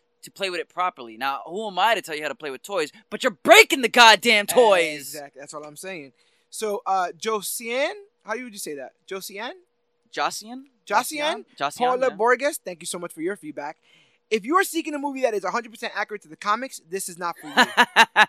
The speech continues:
Speaker 2: But if you're seeking a fun movie, go for it. My case is the last one, and even so,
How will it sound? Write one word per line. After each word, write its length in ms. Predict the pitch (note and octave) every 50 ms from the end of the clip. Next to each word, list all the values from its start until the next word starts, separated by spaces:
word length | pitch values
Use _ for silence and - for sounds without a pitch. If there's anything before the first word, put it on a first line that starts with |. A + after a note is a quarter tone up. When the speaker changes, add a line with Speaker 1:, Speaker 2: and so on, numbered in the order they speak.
| - -
Speaker 2:
But 120 | B3 A#3 A3+
if 80 | G3
you're 100 | A3+ G#3+
seeking 280 | - - C4 G3+ A3+ G3+
a 40 | G3
fun 260 | - - B3+ D#4+ F#4+ E4+
movie, 200 | C#4+ B3+ C#4+ C4+
go 200 | G#3 F4+ A#4+ A4
for 280 | - - F#3+ E3 C#3
it. 120 | C3 - _ _
My 200 | F#3 A#3 C#4 -
case 300 | - - B3+ B3+ A#3 A3+
is 100 | G#3 E3+
the 80 | G3
last 320 | F#3+ G3 F#3 F#3+ F3+ - F#3
one, 120 | F#3 F3+
and 100 | F3+ E3+ -
even 280 | - A#3+ A#3+ A#3+ A#3 G#3+
so, 360 | - - A3 F#3+ E3+ E3+